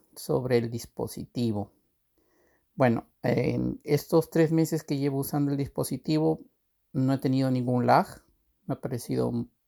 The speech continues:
un dispositivo que cumple. El precio definitivamente debo aceptar que es un poco alto, eh, pero si se consigue a crédito es algo pagable.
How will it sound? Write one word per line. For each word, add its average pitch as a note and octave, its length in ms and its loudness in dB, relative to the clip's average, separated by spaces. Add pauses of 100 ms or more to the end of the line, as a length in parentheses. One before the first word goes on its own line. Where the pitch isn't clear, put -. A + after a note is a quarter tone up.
un C#3 140 -4
dispositivo C3 680 -2
que - 280 -6
cumple. D3+ 560 0 (560)
El B2+ 120 2
precio D#3 520 4
definitivamente C3+ 840 0
debo B2+ 200 0
aceptar - 440 -2
que - 80 -8
es - 80 -8
un A#2 120 -2
poco C#3 360 2
alto, E3+ 480 2 (640)
eh, C3 380 0
pero C#3 180 2
si C3+ 140 -10
se C3+ 120 -4
consigue D3 440 0
a D3 100 0
crédito F3+ 680 2
es C#3+ 180 -2
algo B2+ 240 2
pagable. - 500 0